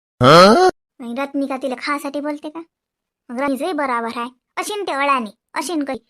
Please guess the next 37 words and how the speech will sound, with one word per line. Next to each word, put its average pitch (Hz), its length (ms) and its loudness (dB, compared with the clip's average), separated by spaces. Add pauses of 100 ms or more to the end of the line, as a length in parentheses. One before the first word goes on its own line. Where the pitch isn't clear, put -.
(140)
पण 233 120 -10
भाजीपोळीनं 285 540 -4
जे 269 100 -4
ताकद 302 400 -8
येईन, 247 260 -8 (340)
ते 302 60 -8
त्या 277 120 -2
आजकाल 254 340 -4
वकलनं 339 240 -6
ताकद 359 300 -8
येणार 370 240 -6
आहे 381 100 -6
का? - 120 -20 (600)
हं? 539 80 -10 (580)
मग 262 80 -4
आता 262 160 -4
ते 262 60 -2
दर 277 160 -2
महिन्याला 247 360 -4
ये, 240 140 -2 (240)
रत्नी 262 440 -4
डॉक्टर 269 280 -6
जवळ 233 180 -6
घेऊन 233 240 -6
जाते. 220 240 -10 (380)
कोणत्या 302 280 -4
बाबतीत 320 360 -6
डॉक्टरनं 370 400 -4
म्हटलं 494 300 -4
नाही 381 120 -6
हिला 330 140 -4
आरामाची 294 420 -2
गरज 285 160 -4
आहे 285 80 -4
म्हणून? 285 240 -4 (520)
नाही, 330 120 -6 (720)
आज 277 160 -4